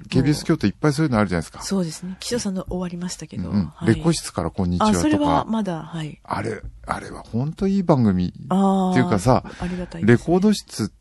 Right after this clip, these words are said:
Speaker 1: てもともとラジオとかテレビ局って持ってるのが当たり前だったのが、今どんどん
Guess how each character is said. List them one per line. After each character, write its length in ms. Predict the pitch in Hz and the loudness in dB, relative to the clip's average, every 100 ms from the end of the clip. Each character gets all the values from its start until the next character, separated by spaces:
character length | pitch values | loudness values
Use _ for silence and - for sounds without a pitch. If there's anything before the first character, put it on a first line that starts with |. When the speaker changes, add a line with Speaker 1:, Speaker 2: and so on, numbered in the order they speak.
| _ | _
Speaker 1:
て 80 | 110 | 2
も 140 | 98 98 | 2 2
と 100 | 135 | 0
も 120 | 135 | 2
と 120 | 135 | 4
ラ 140 | 143 | 4
ジ 100 | 139 | 4
オ 80 | 107 | 0
と 140 | - 90 | 0 -4
か 120 | 85 | -4
テ 200 | - 98 | -4 -2
レ 160 | 98 - | -2 -4
ビ 200 | - - | -12 -8
局 240 | 98 - | -8 -10
っ 20 | |
て 180 | - - | -12 -4
持 140 | 95 151 | 0 0
っ 40 | |
て 180 | - 101 | 0 -2
る 100 | 85 | -2
の 80 | 78 | -4
が 100 | 80 | -4
当 120 | 113 | -6
た 20 | |
り 80 | 98 | -4
前 180 | 107 107 | -2 -2
だ 100 | 113 | -4
っ 40 | |
た 120 | - | -6
の 80 | 78 | -8
が、 100 | 76 | -4
今 240 | 110 139 87 | -4 -2 -2
ど 180 | 113 | -2
ん 120 | 160 151 | -2 0
ど 80 | |
ん 140 | 95 | -2